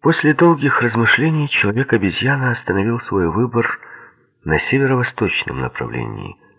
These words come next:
на пути к восточным германским колониям. Он решил идти вперед до тех пор,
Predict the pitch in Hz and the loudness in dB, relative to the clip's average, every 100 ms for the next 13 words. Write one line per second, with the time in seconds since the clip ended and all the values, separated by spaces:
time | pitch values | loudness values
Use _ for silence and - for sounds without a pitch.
0 | _ _ _ - _ - 82 101 170 160 | _ _ _ -20 _ 0 2 2 0 0
1 | 127 113 - 143 151 - 131 139 135 127 | 2 2 0 0 0 -2 -2 -2 -4 -8
2 | _ _ _ - - 107 107 76 69 - | _ _ _ -20 0 2 2 0 -4 -8
3 | - 87 90 85 71 58 55 55 53 52 | -10 -10 -6 -6 -6 -10 -10 -12 -12 -16
4 | - _ _ _ _ - 92 90 90 92 | -20 _ _ _ _ -2 -2 2 2 2
5 | 92 85 - - 85 80 - - 76 78 | 0 -4 -10 -8 -6 -6 -6 -2 0 -2
6 | 78 - 120 - 120 120 | -4 -4 -4 -4 -4 -4